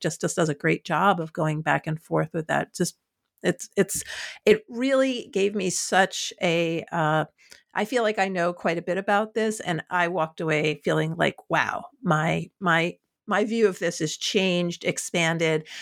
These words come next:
I've got a million great examples for the next thing that I write or class that I teach." Um, and I should say that this is a book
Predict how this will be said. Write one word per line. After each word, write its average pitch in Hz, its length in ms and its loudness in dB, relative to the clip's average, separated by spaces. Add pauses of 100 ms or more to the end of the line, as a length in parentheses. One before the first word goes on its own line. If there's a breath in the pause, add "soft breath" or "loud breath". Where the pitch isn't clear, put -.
(120)
I've 165 160 -4
got 165 300 0
a 190 100 -2
million 180 420 2
great 175 220 2
examples 160 580 0
for - 140 -4
the 175 100 4
next 170 280 0
thing 190 200 0
that 180 160 0
I 175 140 2
write 165 440 0
or 156 120 -2
class 156 380 0
that 165 200 0
I 160 260 0
teach." - 640 0
Um, 160 300 2 (280 loud breath)
and 233 140 0
I 277 80 4
should 277 300 0
say 208 320 2
that - 160 -8
this 214 160 4
is 233 100 -2
a 240 60 -2
book 208 400 2